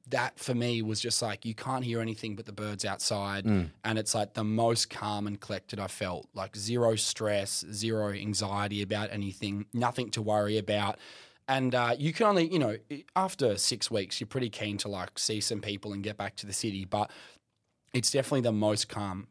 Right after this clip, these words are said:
Speaker 1: calm I absolutely feel. And that's what I miss right now is, like, just that, that really quietness and, um, the feeling of, like, relaxation and,
Speaker 2: Mm.
Speaker 1: and, and, and really clear thoughts.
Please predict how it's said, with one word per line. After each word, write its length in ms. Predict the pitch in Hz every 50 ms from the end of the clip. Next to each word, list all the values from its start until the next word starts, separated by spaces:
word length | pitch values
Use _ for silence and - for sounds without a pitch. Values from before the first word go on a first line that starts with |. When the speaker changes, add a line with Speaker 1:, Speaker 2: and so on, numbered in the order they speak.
| _ -
Speaker 1:
calm 260 | - 110 104 101 98
I 140 | 95 95 92
absolutely 440 | 92 - - - - 98 78 95
feel. 380 | 98 - - 98 90 82 78 82 -
And 100 | 110 127
that's 160 | 135 135 -
what 80 | 147 135
I 60 | 123
miss 240 | 113 110 107 - -
right 180 | 110 101 95 98
now 260 | 104 101 98 95 92 95
is, 80 | 90
like, 120 | 107 95 -
just 160 | - 104 -
that, 220 | 123 101 - - 107
that 180 | 98 104 - -
really 360 | 101 107 107 107 107 101 101 98
quietness 960 | 98 - - - 101 98 101 98 92 92 92 69 101 101 95 - - - -
and, 240 | - 98 95 95 92
um, 220 | 98 92 90 90
the 100 | 90 98
feeling 320 | - - - 107 98 98 98
of, 80 | 92
like, 160 | 104 101 101 101
relaxation 800 | 104 101 98 101 - - - - 98 98 95 - - 104 98 98
and, 240 | 95 95 98 95
Speaker 2:
Mm. 60 | 90 104
Speaker 1:
and, 160 | 101 98 98 -
and, 280 | 101 98 101 98 - _ -
and 140 | 107 101 98
really 180 | 101 95 95
clear 280 | - - - 104 95 92
thoughts. 640 | - - - 98 90 90 85 - _ - - -